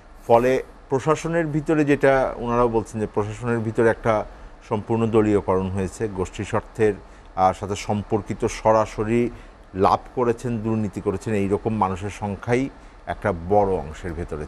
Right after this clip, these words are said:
ছিল। এটা একদম খুবই স্পষ্ট আকারে ছিল। এটা যে ধরেন আমরা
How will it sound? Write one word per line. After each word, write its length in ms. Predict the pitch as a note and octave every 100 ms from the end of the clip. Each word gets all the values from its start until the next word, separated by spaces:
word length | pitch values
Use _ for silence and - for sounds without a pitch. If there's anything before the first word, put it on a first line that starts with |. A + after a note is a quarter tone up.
| -
ছিল। 140 | D2
এটা 220 | E2 G#2
একদম 320 | F#2 F#2+ G2
খুবই 180 | F#2+ G#2+
স্পষ্ট 420 | G#2 - G2 -
আকারে 300 | F2 D2+ G2 G2
ছিল। 220 | C3+ D3+ G3+ - - - - -
এটা 420 | A2+ C3 B2+ B2+
যে 140 | A#2+
ধরেন 300 | A2+ B2 A#2+
আমরা 580 | A2+ A2 A2 A#2 A2+ -